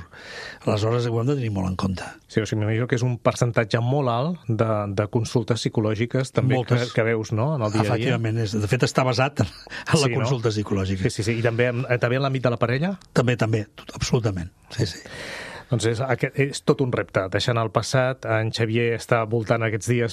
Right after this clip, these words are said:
Speaker 2: per Catalunya i per Espanya, eh,
Speaker 1: I la
Speaker 2: presentant-lo.
Speaker 1: Rosalía, que hem començat per aquí,
Speaker 2: Sí, bueno, també les cites.
Speaker 1: diu,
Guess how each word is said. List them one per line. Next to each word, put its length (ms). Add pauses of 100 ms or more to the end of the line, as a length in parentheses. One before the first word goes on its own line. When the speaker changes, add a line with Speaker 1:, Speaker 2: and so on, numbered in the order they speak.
Speaker 2:
per 160
Catalunya 340
i 80
per 140
Espanya, 460 (100)
eh, 80
Speaker 1:
I 80
la 160
Speaker 2:
presentant-lo. 80
Speaker 1:
Rosalía, 500
que 80
hem 80
començat 380
per 140
aquí, 260
Speaker 2:
Sí, 180
bueno, 240
també 160
les 140
cites. 380 (280)
Speaker 1:
diu, 380